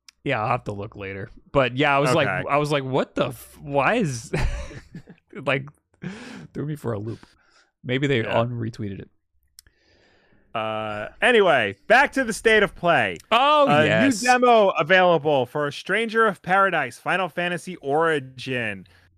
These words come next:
Speaker 2: Stranger of Paradise is the Final Fantasy series take on the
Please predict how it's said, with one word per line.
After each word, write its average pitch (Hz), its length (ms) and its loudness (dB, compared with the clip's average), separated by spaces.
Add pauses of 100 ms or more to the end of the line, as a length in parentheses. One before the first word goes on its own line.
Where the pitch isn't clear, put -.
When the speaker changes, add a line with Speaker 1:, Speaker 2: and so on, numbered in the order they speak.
Speaker 2:
Stranger 196 360 0
of 190 80 -2
Paradise 185 460 2
is 160 100 -10
the 160 100 -8
Final 180 260 0
Fantasy 185 360 -4
series 180 360 -6
take 180 380 -8
on 160 180 -4
the 156 220 -8